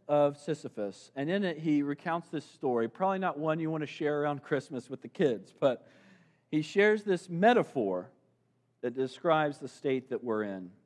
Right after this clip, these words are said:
He says there is a man, he's a working man, and on his day off he's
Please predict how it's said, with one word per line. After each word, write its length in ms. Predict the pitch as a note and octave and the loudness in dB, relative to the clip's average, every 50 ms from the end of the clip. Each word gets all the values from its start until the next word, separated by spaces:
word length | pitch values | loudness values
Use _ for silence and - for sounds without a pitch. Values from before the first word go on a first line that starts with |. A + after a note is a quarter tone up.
| _ _ | _ _
He 60 | - | -18
says 300 | C3+ - E3 D3+ C#3+ C#3+ | -8 -4 -2 -2 -2 0
there 140 | D#3 D#3 D3+ | 0 0 0
is 100 | C#3+ - | 0 0
a 40 | A#2+ | -2
man, 540 | B2 C3+ D3+ D#3+ E3 E3+ E3+ F3 F3+ D#3+ - - | -4 -2 -2 -2 -2 -2 -4 -6 -8 -10 -14 -14
he's 120 | D#3 B2+ B2 | -10 -6 -6
a 60 | A#2+ | -4
working 440 | A#2 C3 C#3+ D#3 D#3 - C3+ C3 B2+ | -2 0 0 0 0 -2 -4 -4 -4
man, 340 | B2+ B2 B2 C3 C3+ C3 | -4 -4 -4 -4 -6 -6
and 100 | C3 A#2+ | -8 -8
on 120 | B2 B2 C3+ | -8 -8 -8
his 140 | B2+ A2+ - | -8 -8 -6
day 200 | - C3+ C3+ B2+ | -2 -2 0 0
off 300 | B2 B2 C3 C3+ C#3+ - | 0 0 0 -2 -4 -4
he's 240 | - A#2 G#2+ G2+ | -6 -10 -10 -10